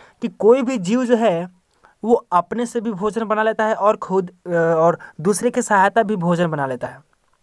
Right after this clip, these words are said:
ठीक है? और वो जो मानव सहित जितने भी जंतु हैं ना सब क्या है? परपोषी है। और वही उनके जो खाना खाते हैं तो वो खाना खाने की जो विधियाँ होती है ना दोस्त,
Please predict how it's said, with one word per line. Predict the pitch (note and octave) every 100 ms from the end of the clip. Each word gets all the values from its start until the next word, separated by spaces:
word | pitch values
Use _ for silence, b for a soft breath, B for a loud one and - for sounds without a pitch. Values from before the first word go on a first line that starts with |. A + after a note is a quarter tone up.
| _ _
ठीक | E3 A#3
है? | A#3 B B B B B B -
और | E3 F3
वो | D#3 F3+ B3
जो | B3+
मानव | G3 F#3+ A#3 C#4
सहित | - F#3+ C3 - _ _
जितने | D3+ F#3+ F#3 C4
भी | C4
जंतु | A#3 G#3 G#3 G#3
हैं | B3
ना | G3+
सब | F3+ A#3
क्या | - B3+
है? | G3+ D3+ - _ b b b _
परपोषी | A#3 A#3+ A3+ G#3 G#3+
है। | F#3 D#3 - -
और | G3+
वही | E3 F3 A3+ C4+
उनके | A3+ A3+ B3
जो | G#3+
खाना | A#3+ - F3 A3
खाते | B3 D#3 D3
हैं | C#3 C#3+ D#3 _ b b b b
तो | A3
वो |
खाना | A3 - F#3 A3+
खाने | A#3+ - F#3 G#3 B3
की | C4
जो | G#3
विधियाँ | F3 D3+ F#3 A#3+ C4
होती | F3 D3+
है | C#3+
ना | C#3+
दोस्त, | C#3+ C#3+ C3